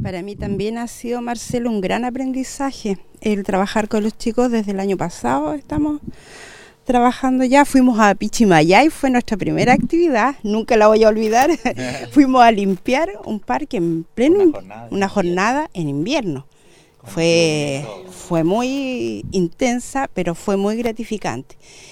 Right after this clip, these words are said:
Speaker 1: Y como dice Javiera, como dijo Philip y Merari, ahí uno ve realmente que más allá del papel o más allá del escritorio, de lo que uno pueda,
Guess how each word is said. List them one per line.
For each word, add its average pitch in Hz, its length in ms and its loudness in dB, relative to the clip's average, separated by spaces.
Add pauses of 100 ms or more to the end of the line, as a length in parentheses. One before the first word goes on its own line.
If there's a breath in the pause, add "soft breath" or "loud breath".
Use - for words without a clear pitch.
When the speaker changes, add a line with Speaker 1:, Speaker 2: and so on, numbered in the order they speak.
(160 loud breath)
Speaker 1:
Y 196 60 -4
como 185 280 -2
dice 220 420 -2
Javiera, 220 580 -2
como 202 160 -6
dijo 202 320 -6
Philip 214 540 -8
y 214 160 -10
Merari, 208 400 -6 (340 loud breath)
ahí 214 280 4
uno 285 280 4
ve 262 200 0
realmente 269 880 -4
que 220 100 -4
más 262 260 -4
allá 254 280 0
del 254 160 0
papel 220 500 0
o 185 60 0
más 185 220 0
allá 196 200 -4
del 190 140 -6
escritorio, 190 640 -8
de 180 80 -4
lo 170 140 -6
que - 100 -12
uno 180 180 -6
pueda, 185 640 -8